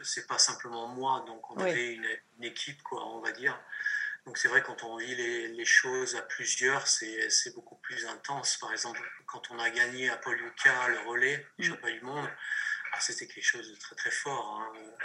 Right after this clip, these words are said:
Speaker 1: Et j'arrive encore à regarder la vidéo, euh, parce qu'on l'a vécu ensemble à plusieurs, quoi.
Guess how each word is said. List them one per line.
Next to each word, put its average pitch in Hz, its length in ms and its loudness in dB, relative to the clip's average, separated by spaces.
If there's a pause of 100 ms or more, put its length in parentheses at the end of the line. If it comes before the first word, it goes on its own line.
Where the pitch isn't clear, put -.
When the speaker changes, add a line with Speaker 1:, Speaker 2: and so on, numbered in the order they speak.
(160)
Speaker 1:
Et 127 300 -6
j'arrive 120 480 -4
encore 139 480 -2
à - 60 -2
regarder - 360 -2
la 117 120 2
vidéo, 127 520 -4 (920)
euh, 120 360 2 (100)
parce 123 200 4 (100)
qu'on 135 260 2
l'a 120 140 -2
vécu 117 340 -2
ensemble 127 640 -2
à 113 60 -6
plusieurs, - 480 -2
quoi. - 200 -16